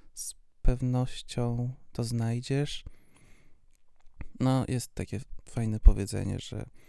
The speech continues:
uczeń zawsze znajdzie nauczyciela. I rzeczywiście ja czuję, że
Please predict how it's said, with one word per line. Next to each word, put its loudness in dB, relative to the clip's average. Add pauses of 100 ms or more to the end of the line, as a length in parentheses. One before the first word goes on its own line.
(340)
uczeń 0
zawsze -2
znajdzie -2
nauczyciela. -2 (1200)
I -4
rzeczywiście -4
ja 0 (220)
czuję, 0
że -4